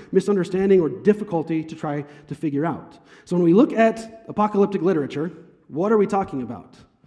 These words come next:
So again, Blomberg, I think, really helpfully summarizes this, where he says, "Frequent features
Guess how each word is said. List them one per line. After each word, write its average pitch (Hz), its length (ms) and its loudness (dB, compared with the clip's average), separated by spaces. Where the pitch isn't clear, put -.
So 175 220 -2
again, 180 260 2
Blomberg, 180 380 0
I 165 80 -6
think, 151 200 -4
really 175 180 -2
helpfully 180 380 -2
summarizes 135 640 -4
this, - 320 -18
where 156 100 -4
he 175 40 2
says, 170 240 -2
"Frequent 247 480 -4
features 165 540 -4